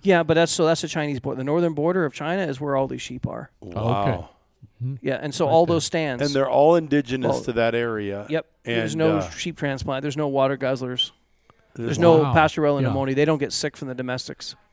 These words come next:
Speaker 3: Wow. So that's i-, in Tajikistan
Speaker 2: That's
Speaker 3: and all those
Speaker 2: crazy.
Speaker 3: other areas too.
Speaker 1: Well, Tajikistan, um,
Speaker 3: Wow.
Speaker 1: China
Speaker 3: Chi-
Speaker 1: borders Russia, right? Chi-,
Speaker 3: Mm-hmm.
Speaker 1: China bo-, Chi-, p-, parts of
Speaker 3: Kazakhstan.
Speaker 1: Kazakhstan,
Speaker 3: Yeah.
Speaker 2: Well, what's your
Speaker 1: Mongolia,
Speaker 2: thought of traveling over
Speaker 1: Kyrgyzstan.
Speaker 2: there right now?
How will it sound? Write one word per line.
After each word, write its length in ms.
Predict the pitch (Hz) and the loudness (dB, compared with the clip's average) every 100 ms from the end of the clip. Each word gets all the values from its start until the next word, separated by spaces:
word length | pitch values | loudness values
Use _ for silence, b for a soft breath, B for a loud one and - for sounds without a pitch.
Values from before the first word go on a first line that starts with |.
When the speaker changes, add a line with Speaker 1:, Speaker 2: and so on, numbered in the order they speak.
| - | -12
Speaker 3:
Wow. 400 | 90 90 - 107 b b b b b b _ | -10 -10 -12 -16 b b b b b b _
So 140 | - | -4
that's 340 | 143 143 135 - | 0 0 -2 -6
i-, 40 | |
in 300 | 151 139 143 | -6 -2 -2
Tajikistan 440 | 131 139 151 143 - | -2 -4 -4 -4 -2
Speaker 2:
That's 240 | 175 139 | 0 0
Speaker 3:
and 80 | 135 | 0
all 160 | 127 131 | -2 -2
those 120 | 135 151 123 | -2 -2 -4
Speaker 2:
crazy. 80 | 127 | -6
Speaker 3:
other 180 | 120 123 | -8 -8
areas 360 | 117 123 113 - | -8 -6 -8 -6
too. 120 | - | 2
Speaker 1:
Well, 140 | 185 156 | 4 4
Tajikistan, 920 | - 135 151 156 - 147 131 120 123 _ - | -2 -2 0 0 -2 -2 -2 -6 -12 _ -12
um, 260 | 127 123 110 | -8 -6 -6
Speaker 3:
Wow. 60 | 107 | -4
Speaker 1:
China 240 | 156 143 | -2 -2
Speaker 3:
Chi- 60 | 131 | -2
Speaker 1:
borders 300 | 135 127 135 | -4 -4 -2
Russia, 280 | 147 - | -2 -2
right? 300 | 123 135 156 - | -4 -4 -4 -8
Chi-, 140 | 135 147 | -8 -8
Speaker 3:
Mm-hmm. 80 | |
Speaker 1:
China 220 | 165 139 135 | -4 -2 -4
bo-, 260 | 135 - 92 | -6 -12 -12
Chi-, 80 | 139 | -14
p-, 480 | 156 - - - - | -16 -18 -20 -16 -6
parts 240 | 156 139 | -2 -2
of 80 | 139 | 0
Speaker 3:
Kazakhstan. 180 | 160 165 139 | 2 2 2
Speaker 1:
Kazakhstan, 380 | 135 147 131 131 _ - | 0 -2 -4 -8 _ -8
Speaker 3:
Yeah. 80 | 127 | 2
Speaker 2:
Well, 160 | 170 | 8
what's 160 | 190 190 | 10 10
your 100 | 196 | 10
Speaker 1:
Mongolia, 200 | 180 151 127 | 8 8 8
Speaker 2:
thought 180 | 151 | 8
of 80 | 127 | 8
traveling 440 | - 127 113 110 - | 4 4 4 2 0
over 80 | 101 | -2
Speaker 1:
Kyrgyzstan. 20 | |
Speaker 2:
there 160 | 101 98 | -2 -4
right 200 | 98 98 | -4 -8
now? 220 | 92 90 | -12 -16